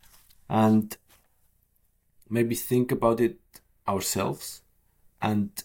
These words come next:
ask ourselves, "How can I put this into practice?" And then if I find myself forgetting about it, so as you said, that's frustrating, like, Ah,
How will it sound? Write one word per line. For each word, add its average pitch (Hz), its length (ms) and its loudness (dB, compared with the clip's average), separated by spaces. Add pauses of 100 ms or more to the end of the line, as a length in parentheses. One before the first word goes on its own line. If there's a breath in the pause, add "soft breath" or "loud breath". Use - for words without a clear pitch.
ask 113 320 2
ourselves, 104 680 -2 (100)
"How 135 180 2
can 104 200 -4
I 104 120 -2
put 113 360 -4
this 117 180 0
into 98 260 -8
practice?" - 760 -4 (960 soft breath)
And 101 240 -4
then 113 440 4 (1600)
if - 200 -2
I 113 100 4
find 117 280 0
myself 110 460 -2
forgetting 160 640 0
about 117 400 0
it, 113 240 -2
so 98 340 -6
as 101 240 -6
you - 80 2
said, - 480 -4
that's - 720 -10
frustrating, 110 920 0
like, 101 300 -4
Ah, 107 400 0